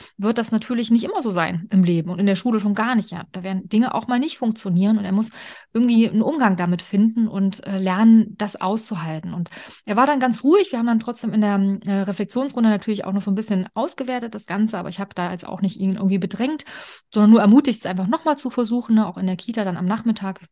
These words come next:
Und das hat er alles so auf sich wirken lassen und ich habe gemerkt, ah, das arbeitet schon an ihm und ich habe versucht, ihn so ein bisschen zu entlasten. Aber letztlich war es, glaub ich, ganz, äh, gut auch so in diesem, okay, jetzt, ähm, ja, muss ich dies-, diese Situation eben auch für mich irgendwie meistern, ne? Also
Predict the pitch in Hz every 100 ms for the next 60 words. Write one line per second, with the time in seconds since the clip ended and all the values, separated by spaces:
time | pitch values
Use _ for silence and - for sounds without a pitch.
0 | - - - - _ 190 190 190 180 208
1 | - 226 233 214 233 240 220 240 226 233
2 | 302 294 233 240 233 190 196 226 220 202
3 | 202 - - - - 277 - - 233 233
4 | 208 - 202 196 190 202 190 185 180 185
5 | 175 196 175 160 175 190 - 175 175 185
6 | - 190 175 180 214 - 233 - - -
7 | - - - 240 311 - 269 269 269 262
8 | 269 - - 175 208 240 302 320 233 226
9 | 233 220 214 208 208 214 208 - 220 220
10 | 233 208 196 - - 202 196 202 202 202
11 | 180 - 175 175 - _ _ _ - 208
12 | 214 202 214 196 214 202 202 214 226 214
13 | 208 175 202 220 214 - 202 190 185 170
14 | 175 175 160 165 175 160